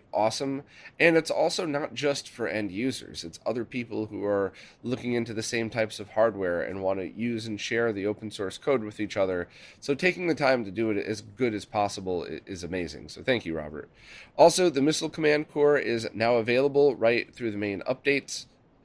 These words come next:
Um, the M seventy-two core has added the games Ninja Spirit and Image Fight, and there's even a few more, uh, games available to test based off the same core, like Dragon Bead,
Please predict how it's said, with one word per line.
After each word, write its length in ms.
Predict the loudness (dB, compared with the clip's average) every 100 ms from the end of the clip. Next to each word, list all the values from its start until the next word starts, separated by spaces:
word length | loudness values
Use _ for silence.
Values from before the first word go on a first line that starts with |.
| _ -6
Um, 320 | -2 -2 -6 -6
the 320 | -4 -2 2
M 180 | 2 2
seventy-two 640 | 0 -2 -4 -8 -8 -10
core 440 | -6 0 2 2 -2 -18 _
has 120 | -8 2
added 280 | 4 4 0
the 60 | -2
games 420 | 0 0 -2 -4
Ninja 420 | -6 -4 -4 -4
Spirit 540 | -6 -2 0 2 0 -2
and 180 | -8 -8 -4
Image 320 | -2 -2 -2
Fight, 360 | 0 2 0 -6 -20 -20 2
and 160 | 6 8
there's 220 | 6 4
even 200 | 0 0
a 40 | -4
few 260 | -4 -2
more, 400 | 2 2 2 -2 -6
uh, 100 | -8
games 360 | -4 -2 -2 -2
available 400 | 0 0 -2 -8
to 140 | -10
test 400 | 0 2 2 -4
based 240 | -4 -2 -2
off 200 | -2 -4
the 60 |
same 300 | -6 -4 -6
core, 320 | -2 2 2
like 260 | 2 -2 -2
Dragon 360 | 2 2 2 -2
Bead, 360 | 0 0 -4